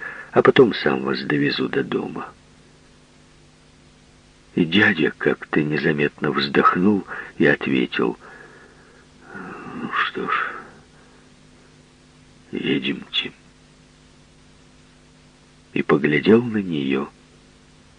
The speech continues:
будто хотел что-то сказать, но так ничего и не сказал.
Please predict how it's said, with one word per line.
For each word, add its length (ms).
будто 380
хотел 400
что-то 420
сказать, 800
но 180
так 300
ничего 360
и 120
не 120
сказал. 600